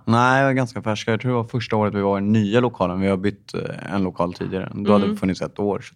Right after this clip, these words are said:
Speaker 1: ungefär
Speaker 2: Ja.
Speaker 1: ett år.
Speaker 2: Ja, man har hört talas lite grann så här, ja, men, eh, folk som man kände, bekanta,
Speaker 1: Mm.
Speaker 2: Facebook. Ja, jag har sett att det fanns liksom. Så jag bara, eh, kom hem, ringde till Rodde, bara, "Hej, hej.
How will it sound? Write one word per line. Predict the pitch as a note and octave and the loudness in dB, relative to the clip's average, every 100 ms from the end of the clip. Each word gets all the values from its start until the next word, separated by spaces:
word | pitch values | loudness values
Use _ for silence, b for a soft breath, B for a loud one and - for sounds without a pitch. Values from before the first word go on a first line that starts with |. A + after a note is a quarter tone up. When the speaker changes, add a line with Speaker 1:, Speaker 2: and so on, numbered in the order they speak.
| - | -2
Speaker 1:
ungefär | - F#3+ | 2 4
Speaker 2:
Ja. | B2 | 4
Speaker 1:
ett | G2 | 4
år. | A#2 - B3 G#3+ B B B | 0 -2 -6 -10 B B B
Speaker 2:
Ja, | G#3 | 2
man | A#3+ | 4
har | B3 | 4
hört | A#3 | 4
talas | - G#3 G#3+ | 4 2 2
lite | F3+ - | -6 -6
grann | D3 D#3+ E3 | -4 -4 -6
så | - | -8
här, | - - - D#3 - - - _ _ | -8 -8 -12 -14 -18 -20 -20 _ _
ja, | - | -2
men, | G3+ F3+ D#3+ | 0 0 -4
eh, | C#3+ C2 - E3 - - | -6 -8 -12 -20 -20 -2
folk | C#4 B3+ | 0 0
som | F#3 | -2
man | |
kände, | E3 E3+ D#3+ D#3+ | -2 -4 -4 -6
bekanta, | F3 E3 D#3+ - D#3 - - _ - | -4 -4 -4 -6 -6 -6 -14 _ 2
Speaker 1:
Mm. | G#2+ | 4
Speaker 2:
Facebook. | F2 F#3+ F#3+ - - _ _ | 4 -2 -6 -10 -20 _ _
Ja, | A3 | 4
jag | C4 | 4
har | |
sett | B3 G3+ | 4 -2
att | D#3+ | -6
det | D#3 | -2
fanns | G#3 F3+ - | 0 0 -2
liksom. | - - E3 | -14 -14 -4
Så | G3+ | 0
jag | |
bara, | F3 D#3+ b b b b b b b _ - F#3+ | 2 0 b b b b b b b _ -4 0
eh, | F#3+ E3+ E3 D#3 | 2 0 0 -2
kom | - B3+ | 0 2
hem, | A#3 A#3+ A#3+ A#3 A#3 - _ _ _ - | 4 4 4 0 -4 -12 _ _ _ -6
ringde | A3+ G#3+ G3+ G#3+ | 0 2 2 0
till | A3+ | 2
Rodde, | G#3 F3+ F3+ | 2 2 0
bara, | F#3+ - | 0 2
"Hej, | A#3 D4+ | 2 2
hej. | C4 B3+ C4 | 2 2 0